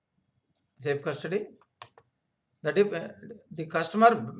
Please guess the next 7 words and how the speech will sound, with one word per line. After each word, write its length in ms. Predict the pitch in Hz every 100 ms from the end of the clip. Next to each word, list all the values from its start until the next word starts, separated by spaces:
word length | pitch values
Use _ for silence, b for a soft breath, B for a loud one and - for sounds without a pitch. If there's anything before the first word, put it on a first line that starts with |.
| - -
banker 460 | 139 151 196 214
customer 360 | 208 190 196 180
relationship. 640 | 165 170 - 147 135 131 _ _ _ _ _ _ _ _ _ _ _ _ _ -
Bailer 320 | 156 208 226
is 160 | 220
the 120 | 196 175
customer 580 | 160 135 160 135 117